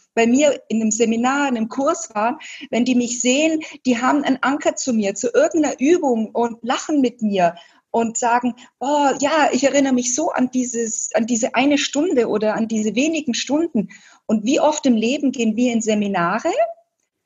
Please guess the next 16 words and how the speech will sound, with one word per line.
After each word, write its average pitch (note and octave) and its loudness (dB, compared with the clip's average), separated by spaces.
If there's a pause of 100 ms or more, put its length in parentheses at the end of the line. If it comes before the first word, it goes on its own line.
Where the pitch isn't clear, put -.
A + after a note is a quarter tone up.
(120)
gehen B3+ 4
danach F#3+ 2
raus F#3+ 0 (320)
und A#3+ 0
nach G#3+ 0
fünf C#4 2
oder G#3+ 0
zehn G#3 2
Jahren B3+ 0
kennen A3 -2
wir G#3+ 0
dann G3 -2
noch F3 -8
den D3 -8
Trainer. F3 -4
Also E3+ -2